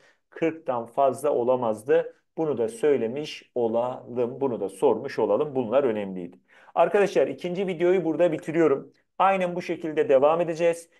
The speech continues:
İki yüz yirmi iki bin yedi yüz seksen dokuz sayılı Milli Eğitim Temel Kanunu, yine Öğretmenlik Meslek Kanunu, bunların hepsini anlatacağız. Eğitimin temellerini anlatacağız.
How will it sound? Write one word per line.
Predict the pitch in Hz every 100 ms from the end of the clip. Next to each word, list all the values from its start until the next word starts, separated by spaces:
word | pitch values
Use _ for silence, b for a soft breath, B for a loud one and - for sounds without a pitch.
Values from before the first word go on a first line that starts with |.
| _
İki | 147 -
yüz | 175 156
yirmi | 165 165 165
iki | 160 170 160
bin | 156
yedi | 156 156
yüz | 156 151
seksen | 156 - 156 151
dokuz | 147 151 143
sayılı | 156 151 147
Milli | 147 147
Eğitim | 147 156
Temel | 151 139 139 147
Kanunu, | - 156 160 160 165 165 B B B
yine | 160 170
Öğretmenlik | 156 160 160 165 165 160
Meslek | 151 147 - 160 165
Kanunu, | 165 165 170 170 170 170 B B _
bunların | 147 156 156
hepsini | 165 123 147 143
anlatacağız. | 131 131 127 135 143 143 - b -
Eğitimin | 160 165 170 170
temellerini | 160 156 156 156 156 156 156
anlatacağız. | 147 143 139 147 147 147 147